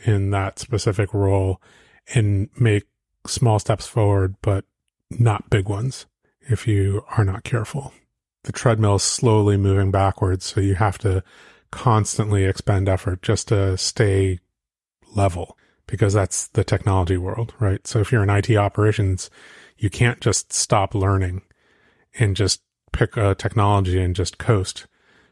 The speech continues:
because you're slowly losing <laughs> value, because the, past a certain point, you know, the, you're just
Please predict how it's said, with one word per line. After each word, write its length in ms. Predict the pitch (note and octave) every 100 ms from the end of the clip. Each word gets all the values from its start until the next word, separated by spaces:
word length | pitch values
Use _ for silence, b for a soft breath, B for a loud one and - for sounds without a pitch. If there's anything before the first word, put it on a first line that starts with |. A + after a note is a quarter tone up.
| b
because 460 | G#2+ G#2 F#2+ F#2
you're 300 | F#2+ F#2 F#2 F2 _ b b b b -
slowly 720 | - - G#2 G#2 G#2 G#2 G#2
losing 520 | G2 G2 G2 F#2+ F#2
<laughs> 0 |
value, 500 | F2+ F#2 F#2 - C3+ -
because 480 | - G2+ - G#2 -
the, 180 | G#2+ F#2+ _ _ _ -
past 260 | A#2+ A2+
a 40 | A#2+
certain 280 | - A2 F#2+
point, 340 | B2 G2+ G2
you 120 | - G#2+
know, 160 | G2
the, 320 | F#2+ - F#2+ - _ -
you're 160 | A#2+
just 240 | F#2 G#2